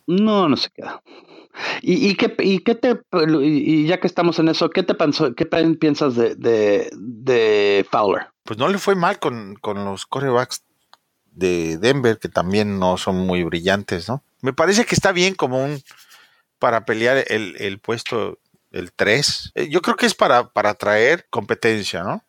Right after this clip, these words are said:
Speaker 2: Final,
Speaker 1: Claro.
Speaker 2: pues, básicamente, el puesto tres va a ser el más peleado de todo, ¿ah? Todos sabemos cuál es el uno y quién es el dos, pero el puesto tres se lo van a pelear bastantes, y eso puede ayudar mucho,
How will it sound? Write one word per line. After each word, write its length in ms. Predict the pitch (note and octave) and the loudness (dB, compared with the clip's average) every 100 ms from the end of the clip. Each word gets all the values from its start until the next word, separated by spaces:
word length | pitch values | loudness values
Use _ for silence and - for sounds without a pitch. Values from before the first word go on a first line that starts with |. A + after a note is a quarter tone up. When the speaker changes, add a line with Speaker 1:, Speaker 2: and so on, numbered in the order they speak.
| _ | _
Speaker 2:
Final, 280 | - G#2+ G#2 | -16 -2 2
Speaker 1:
Claro. 260 | G3 E3+ | 4 4
Speaker 2:
pues, 380 | - - G#2 G#2+ | 0 -10 -20 -18
básicamente, 840 | G2+ G#2+ - F#2+ F#2+ F#2+ F#2 E2 - | -14 -14 -6 -4 -4 -4 -6 -6 -6
el 160 | G2+ | -4
puesto 300 | - C3+ B2+ | -2 0 0
tres 360 | - C3 C#3+ - - - - _ _ - - _ _ | 2 4 4 0 -16 -20 -20 _ _ -20 -20 _ _
va 80 | G#2 | 2
a 40 | A#2 | 2
ser 220 | B2 G#2+ | 4 2
el 120 | F#2 | 2
más 200 | F#2 - | -2 -2
peleado 400 | - F#2+ F#2+ F#2 | -2 2 2 2
de 100 | D#2+ | -2
todo, 380 | - D#2+ C#2 B1 | -4 -6 -6 -10
¿ah? 120 | - G#2 G2+ | -12 -14 -4
Todos 200 | C#3 A#2 | 0 2
sabemos 260 | A#2 A#2 | 2 0
cuál 180 | - A2 | 2 2
es 100 | G2+ | 2
el 140 | F#2 A2 | -2 -4
uno 180 | D3+ | -4
y 40 | B2+ | -2
quién 200 | A#2+ A#2 | 0 0
es 120 | G#2+ | 0
el 100 | F#2 | 0
dos, 280 | F#2 F#2 - - - - _ | 0 0 -4 -14 -16 -18 _
pero 160 | G2+ | 0
el 100 | G2 | 0
puesto 320 | F#2+ C#3 - B2 | 0 -2 0 -2
tres 340 | C#3 D3 E3 | 2 2 2
se 500 | - - - - G#2 | 0 -2 -4 -2 -2
lo 100 | G2+ | 0
van 140 | G#2 | 0
a 60 | G#2+ | -2
pelear 460 | - F#2+ G2 G#2+ - | -2 0 2 2 -2
bastantes, 920 | E2+ E2+ - - F#2 E2+ - E2+ - _ _ _ _ _ | -8 -4 -4 -2 -4 -4 -14 -16 -16 _ _ _ _ _
y 160 | F#2+ F#2+ | -4 -2
eso 360 | F#2 G2+ G2 | -2 -2 -4
puede 200 | - G#2+ | 0 2
ayudar 340 | G#2 G#2+ G#2 G#2 | 2 4 2 2
mucho, 540 | G#2 A#2 - E3+ F#3 | 0 -2 0 -2 -4